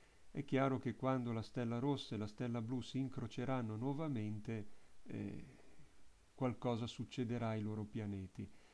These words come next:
Eh, non sono di certo pianeti, eh, s-, utilizzabili per... Eh, una,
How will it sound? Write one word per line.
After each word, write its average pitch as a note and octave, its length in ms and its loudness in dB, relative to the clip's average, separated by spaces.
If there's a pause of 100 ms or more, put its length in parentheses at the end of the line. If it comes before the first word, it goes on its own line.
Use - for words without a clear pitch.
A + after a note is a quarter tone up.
(260)
Eh, A2+ 220 0
non A#2+ 260 2
sono C#3 320 4
di C3 160 0
certo C3+ 440 2
pianeti, A#2+ 760 0 (520)
eh, G#2 480 -4 (840)
s-, - 220 -18
utilizzabili A#2+ 1160 2
per... A2 280 -2
Eh, G#2 440 -2 (1400)
una, G2+ 800 -2